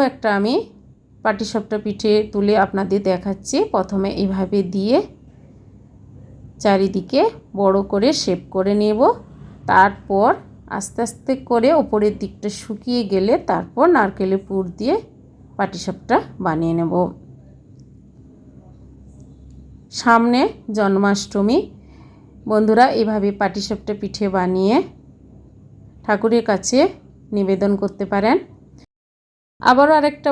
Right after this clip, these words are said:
বানাচ্ছি। প্রথমে গোলাটা দিয়ে চারিদিকে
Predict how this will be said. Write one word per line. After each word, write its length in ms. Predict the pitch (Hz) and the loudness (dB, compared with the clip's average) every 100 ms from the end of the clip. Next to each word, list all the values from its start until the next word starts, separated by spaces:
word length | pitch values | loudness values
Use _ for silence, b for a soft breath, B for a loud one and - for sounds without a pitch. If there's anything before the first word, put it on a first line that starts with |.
| 262 | 0
বানাচ্ছি। 460 | 233 233 - - 403 - - - | 0 -2 -4 -4 -4 -4 -14 -10
প্রথমে 340 | - 233 247 269 226 | -6 -2 0 2 4
গোলাটা 320 | 220 220 233 202 | 2 2 0 -2
দিয়ে 200 | 233 302 370 277 - | -2 2 0 -2 -4
চারিদিকে 580 | 202 202 208 208 208 | -2 0 -2 -4 0